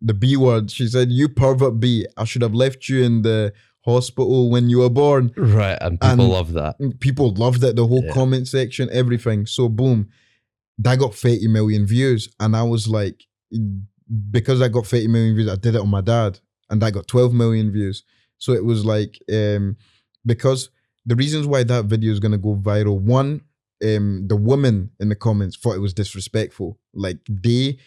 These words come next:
Speaker 1: would comment, "It's disrespectful" and all that.
Speaker 2: But the
Speaker 1: But
Speaker 2: fact they're commenting
Speaker 1: it's,
Speaker 2: works for
Speaker 1: it,
Speaker 2: you,
Speaker 1: it makes
Speaker 2: yeah.
Speaker 1: the engagement
Speaker 2: Yeah, yeah.
Speaker 1: more. You know, it's shown. While, see, if you watch a video from beginning to end, you comment,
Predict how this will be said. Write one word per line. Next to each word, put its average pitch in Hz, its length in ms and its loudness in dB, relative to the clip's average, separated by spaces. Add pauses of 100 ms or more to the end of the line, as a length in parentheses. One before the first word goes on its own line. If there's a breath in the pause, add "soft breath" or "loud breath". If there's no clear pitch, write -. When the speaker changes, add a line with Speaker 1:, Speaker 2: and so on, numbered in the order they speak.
(180 soft breath)
Speaker 1:
would - 280 -6
comment, 120 680 2 (800)
"It's 107 180 -4
disrespectful" 123 720 -2
and 110 80 2
all 107 100 0
that. 101 160 -4 (180 loud breath)
Speaker 2:
But 113 100 0
the 98 60 0
Speaker 1:
But 92 80 0
Speaker 2:
fact 98 160 0
they're 90 100 0
commenting 98 400 2
Speaker 1:
it's, 90 80 0
Speaker 2:
works - 240 -4
for - 100 0
Speaker 1:
it, 156 80 4
Speaker 2:
you, 147 140 0
Speaker 1:
it 151 40 4
makes 175 200 4
Speaker 2:
yeah. - 60 -2
Speaker 1:
the 156 140 2
engagement 170 520 2
Speaker 2:
Yeah, 160 240 0
yeah. 147 100 0
Speaker 1:
more. 156 280 2 (100)
You 151 120 2
know, 170 120 6
it's 156 200 2
shown. 185 320 2 (260 loud breath)
While, 165 420 0 (180 soft breath)
see, - 220 -2
if 196 140 -4
you 196 80 0
watch 147 240 0
a 131 60 2
video 120 260 0
from 120 180 0
beginning 110 380 2
to 104 120 -4
end, 101 320 0 (240)
you 107 120 -2
comment, 117 640 0